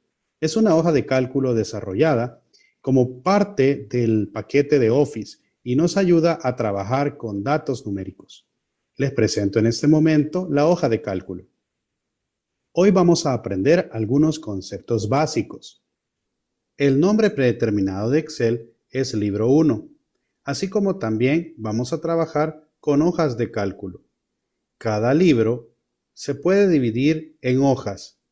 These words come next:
La cantidad de hojas que nosotros podemos utilizar para trabajar con nuestro libro son ilimitadas y dependerá desde la memoria de nuestra computadora. Aquí en la parte superior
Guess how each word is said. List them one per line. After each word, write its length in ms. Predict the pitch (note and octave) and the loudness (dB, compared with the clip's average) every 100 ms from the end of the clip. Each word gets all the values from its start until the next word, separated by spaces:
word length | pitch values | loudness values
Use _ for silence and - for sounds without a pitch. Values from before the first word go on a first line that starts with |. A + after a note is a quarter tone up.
| _ _ | _ _
La 280 | A2 A#2+ A#2+ | -4 -2 -2
cantidad 540 | B2 A2+ G#2+ G#2 G2+ | -2 -4 -4 -4 -4
de 140 | G2+ D3 | 2 4
hojas 420 | E3+ E3+ C#3+ C3+ | 6 4 0 -4
que 120 | - | -4
nosotros 520 | G2+ F#2+ - G2 C#3+ - | -6 -6 -10 -10 -10 -6
podemos 380 | A#2+ A2 A#2+ B2 | 0 0 0 -6
utilizar 640 | B2+ C3 C3 B2+ C#3 C3 | -8 -6 -6 -4 -6 -6
para 220 | B2+ G2+ - | -8 -12 -12
trabajar 540 | G2 F2+ - A2 A2+ | -14 -14 -12 -12 -8
con 180 | C#3 C#3 | -2 -2
nuestro 260 | D3+ D#3+ | -2 -2
libro 460 | E3 C#3 C#3 D#3 - _ _ _ _ | 2 2 2 0 -6 _ _ _ _
son 320 | - E3+ F3+ | -12 -4 2
ilimitadas 720 | E3+ A#2+ G2+ G2 D3+ F3 F3 D3 | 4 4 0 -2 0 0 0 -2
y 80 | |
dependerá 640 | B2 G#2+ G#2+ F#2+ G2 C#3 D#3 | -2 -2 -4 -2 -2 -2 -2
desde 260 | B2 G#2 | -4 -4
la 140 | G#2 G2 | -6 -4
memoria 480 | F#2+ A#2 D#3+ F3 C#3 | -2 -2 0 0 0
de 80 | |
nuestra 320 | A2+ G#2+ - G2 | -2 -4 -8 -12
computadora. 760 | G2 F#2+ G#2 F#2+ G2+ F#2+ F2 _ _ _ _ _ _ _ _ _ _ | -12 -14 -14 -6 -4 -4 -8 _ _ _ _ _ _ _ _ _ _
Aquí 300 | B2 A#2 F#3+ | -10 -6 -2
en 80 | A3 | 0
la 140 | F#3 - | 0 0
parte 260 | A#2 C#3+ | -2 -2
superior 640 | - D#3+ D#3+ G#2 G#2 - | -6 -4 -2 0 -2 -6